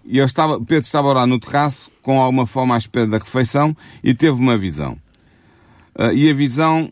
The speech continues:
ah, acho que vale a pena lê-la, está em Atos dez, versículo onze a deze-, a dezasseis, e diz assim, e diz,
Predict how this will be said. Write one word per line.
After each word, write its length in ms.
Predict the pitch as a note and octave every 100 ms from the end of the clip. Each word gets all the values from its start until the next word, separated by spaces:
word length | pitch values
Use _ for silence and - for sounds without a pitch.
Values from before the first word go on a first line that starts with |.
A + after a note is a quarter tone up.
| _
ah, 420 | - C#3+ D3 D3 - - - _ _ _ -
acho 200 | C#3 C#3
que 60 | -
vale 160 | D3 C#3
a 40 |
pena 260 | C3 B2+ A#2+
lê-la, 280 | C#3+ D3
está 200 | C#3 C#3
em 160 | B2+ C3
Atos 240 | B2 G2+ G#2
dez, 520 | B2+ B2+ G2+ E2+ -
versículo 720 | G2+ F2 C#3+ A#2+ B2 A#2 G#2+ -
onze 380 | - C3 A2+ F2
a 40 | G2+
deze-, 180 | F#2+ A#2+ A2 -
a 80 | A2+
dezasseis, 380 | A2 - D3+ C3
e 60 |
diz 100 | B2
assim, 360 | G#2+ E2+ E2+ - _ _ - - -
e 120 | A#2+
diz, 380 | A2 G2+ B2+